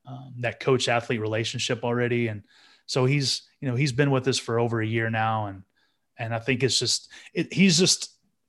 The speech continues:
in many ways, we don't have team captains, really.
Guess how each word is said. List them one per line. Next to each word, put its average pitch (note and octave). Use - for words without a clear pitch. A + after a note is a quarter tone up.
in D#3
many F3+
ways, C#3+
we D#3
don't C#3
have C3+
team C3
captains, B2
really. B2+